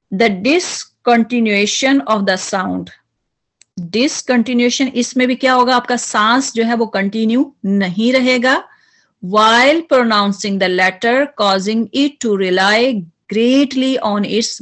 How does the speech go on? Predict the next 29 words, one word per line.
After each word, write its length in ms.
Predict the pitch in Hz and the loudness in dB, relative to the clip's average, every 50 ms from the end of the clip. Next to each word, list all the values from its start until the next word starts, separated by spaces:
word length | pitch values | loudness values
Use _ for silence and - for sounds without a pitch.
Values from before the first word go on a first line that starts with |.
| 196 196 | -4 -4
makharij। 600 | 196 - - 180 175 175 175 175 175 170 - - - - _ _ _ _ _ _ _ _ _ _ _ _ _ _ _ _ _ _ _ _ _ _ - | -6 -4 -4 -2 -2 -2 -2 -2 -6 -6 -8 -12 -14 -16 _ _ _ _ _ _ _ _ _ _ _ _ _ _ _ _ _ _ _ _ _ _ -2
इसमें 440 | 262 277 - - - 277 277 277 240 | 0 0 0 0 0 0 2 2 2
भी 120 | 285 285 | 0 0
क्या 180 | 269 - 262 247 | 0 2 2 2
होगा 400 | 240 233 240 240 226 233 254 269 | 4 4 2 2 2 2 0 -2
कि 120 | 269 269 254 | -2 -2 -4
आवाज 680 | - - 208 202 190 196 196 202 214 233 254 247 - - | -2 -2 -2 0 2 2 2 4 4 2 2 0 -2 -2
आपकी, 800 | - 214 202 196 196 - - - 226 233 247 269 294 277 - _ _ _ - | 0 2 2 2 0 -4 -8 -4 -2 0 0 0 0 -2 -6 _ _ _ -4
यानी 220 | 190 214 220 226 226 | -2 0 2 2 2
आपका 280 | 208 214 214 - 226 | 2 0 0 0 0
जो 120 | 208 214 208 | 0 0 -2
सांस 540 | - - - 208 208 220 240 262 247 - 262 | -2 -4 -4 -2 0 2 2 0 0 0 0
है 220 | 262 262 277 277 | 2 2 2 2
वो 260 | 269 208 208 214 214 | 0 0 2 0 0
continue 840 | 214 - 190 190 190 190 185 202 208 208 208 214 233 277 330 330 - _ _ _ _ - | 0 0 -2 0 -2 -2 -4 -2 -2 0 0 0 0 0 0 -2 -6 _ _ _ _ -10
नहीं 500 | 185 185 190 190 185 185 196 226 262 294 | -6 -4 -2 -2 0 2 2 4 4 4
होगा 460 | 277 240 220 208 202 208 214 214 220 | 4 4 2 2 2 0 0 2 2
जब 180 | 214 220 214 196 | 0 0 2 2
आपने 300 | 196 196 196 - 202 196 | 2 0 0 -2 -2 -2
letter 380 | 190 185 185 190 185 220 220 220 | 0 0 0 0 0 -2 -4 -2
को 180 | 220 254 269 | 0 0 0
pronounce 680 | 262 - _ - 202 196 196 190 185 190 208 208 - | 0 -2 _ -2 -2 0 0 2 2 2 0 -2 -4
करना 320 | - - 180 175 180 185 190 | -4 -4 -4 -4 -4 -4 -4
है 360 | 196 196 214 226 269 311 - _ _ _ _ _ _ _ _ _ _ _ _ _ _ _ _ - | -2 -2 0 0 0 -2 -4 _ _ _ _ _ _ _ _ _ _ _ _ _ _ _ _ -4
और 200 | 190 214 220 220 | -2 0 0 0
इसको 220 | 233 220 - - 233 | 0 -2 0 0 2
आपने 480 | 220 214 226 226 240 269 311 320 - _ _ _ - | 2 2 2 0 0 0 -2 -2 -6 _ _ _ -2
मजबूती 720 | 196 208 226 208 180 175 170 220 233 - - 254 247 233 | 0 0 0 0 -2 -4 -2 -2 -2 -2 0 0 -2 0
से 420 | - - 202 190 190 190 190 - | 0 0 0 0 -2 -4 -8 -14